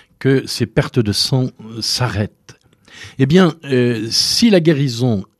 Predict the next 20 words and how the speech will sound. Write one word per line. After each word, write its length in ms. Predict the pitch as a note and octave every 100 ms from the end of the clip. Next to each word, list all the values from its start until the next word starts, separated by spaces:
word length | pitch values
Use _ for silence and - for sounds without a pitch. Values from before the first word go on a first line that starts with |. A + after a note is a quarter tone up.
| -
est 80 | A#2
le 100 | A#2+
signe 400 | - - F#3 C3+
de 80 | A2
quelque 240 | C#3+ C3+
chose 260 | C#3 D3 A#2+
de 80 | A2+
plus 200 | - B2+
grand, 340 | A#2+ G3 F#3+ - _ _ _ _ _ - -
ce 180 | - D#3
plus 180 | C3+ F3
grand, 380 | C3+ F3+ G#3 G3+ - - _ -
nous 180 | C#3
le 240 | F#3+ F3 E3
trouvons 760 | - D#3+ F#3 E3 F#3 A3 A#3 F3+ _ _ _
encore 500 | G#3 A3 - F#3+ A#2+
sous 200 | - C3+
forme 420 | - - G#3+ G3
de 120 | C#3
signe, 760 | C3 - - C3+ D3 D#3+ F3+